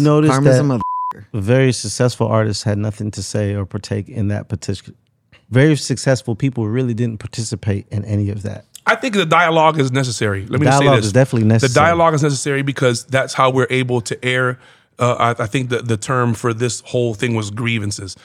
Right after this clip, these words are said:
Speaker 3: I think being able to communicate our differences and our
Speaker 1: <laughs>
Speaker 3: grievances amongst each other is
Speaker 1: Right.
Speaker 3: only gonna move the culture forward. And shout out to Strictly for the Culture, get your sweater. It's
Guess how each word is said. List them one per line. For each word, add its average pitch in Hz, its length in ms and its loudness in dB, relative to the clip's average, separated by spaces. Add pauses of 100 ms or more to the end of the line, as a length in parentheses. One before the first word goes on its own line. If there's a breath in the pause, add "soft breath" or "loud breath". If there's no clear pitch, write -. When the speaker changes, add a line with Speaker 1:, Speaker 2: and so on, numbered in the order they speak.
(240 soft breath)
Speaker 3:
I 139 120 0
think 151 240 -2
being 151 220 2
able 135 180 2
to 131 140 0
communicate 143 600 0
our 117 160 2
differences 127 580 0
and 120 120 0
our 113 80 2
Speaker 1:
<laughs> 117 100 -4
Speaker 3:
grievances 131 340 -2
amongst 117 300 -2
each 123 160 -8
other 127 260 -2 (280 loud breath)
is 143 100 4
Speaker 1:
Right. 101 80 4
Speaker 3:
only 160 200 2
gonna 139 180 0
move 147 360 0
the 127 60 -2
culture 131 320 -2
forward. 143 320 -4
And 127 80 -8
shout 156 220 -4
out 143 160 -6
to 131 80 -12
Strictly 123 400 -10 (220 soft breath)
for - 200 -8
the 120 60 -4
Culture, 123 320 -4
get 117 160 -12
your 123 60 -8
sweater. 117 280 -2 (240 loud breath)
It's - 220 -2